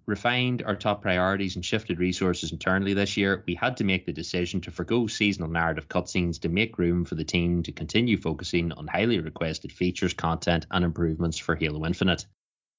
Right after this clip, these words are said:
These trade-offs are never easy to make, and we truly appreciate your support as a team, as the team works to make Halo Infinite the best experience possible. While the job is far from over, season four marks another big step forward, and we remain committed to the journey with Halo Infinite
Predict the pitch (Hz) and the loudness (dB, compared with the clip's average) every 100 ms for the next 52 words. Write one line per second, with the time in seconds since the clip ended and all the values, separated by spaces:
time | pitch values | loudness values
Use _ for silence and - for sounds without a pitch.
0 | - 120 120 - 120 123 123 123 - 101 | -4 -2 0 -2 0 0 0 -2 -2 0
1 | 101 104 98 92 82 85 107 123 - 101 | 0 0 0 0 -2 0 0 0 -2 -2
2 | 92 92 87 85 82 - 143 123 87 90 | 2 2 2 -2 -2 0 2 2 2 2
3 | 87 90 80 82 - - 90 90 85 71 | 2 0 0 -2 -4 0 0 0 -2 -8
4 | - 98 98 98 98 104 _ _ _ _ | 0 2 4 2 0 -4 _ _ _ _
5 | _ _ 98 92 87 107 95 90 90 - | _ _ -2 0 -2 0 2 0 0 -2
6 | 87 85 90 85 85 82 85 - - 85 | -2 -2 -2 0 0 -2 -6 -4 -2 -2
7 | - - - 82 80 - 101 101 101 107 | -2 -8 -4 -2 -2 -2 0 0 0 0
8 | 104 - _ _ - 92 85 98 127 120 | -2 -10 _ _ 0 2 2 2 0 0
9 | 98 98 90 85 85 87 87 85 123 123 | -2 0 0 0 0 0 0 0 0 0
10 | 92 - 90 85 85 85 - 80 85 107 | -4 0 2 2 0 -2 -4 -4 0 2
11 | 123 80 - 87 82 - 85 82 85 85 | 2 0 0 0 0 0 -2 0 2 0
12 | - _ _ - 80 80 82 117 151 - | -2 _ _ -2 0 0 2 2 0 0
13 | 82 82 80 80 78 76 82 80 80 78 | 0 0 -2 -2 -2 0 0 0 -2 -2
14 | 82 80 82 78 78 78 - 80 - - | -4 -2 -2 -2 -2 -4 -2 -2 -2 -8